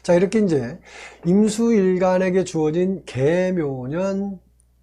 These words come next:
정사월에 대해서 있는 그대로 자연,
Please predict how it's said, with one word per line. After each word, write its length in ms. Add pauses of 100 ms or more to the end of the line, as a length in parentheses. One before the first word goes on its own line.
정사월에 920
대해서 460
있는 380
그대로 680
자연, 520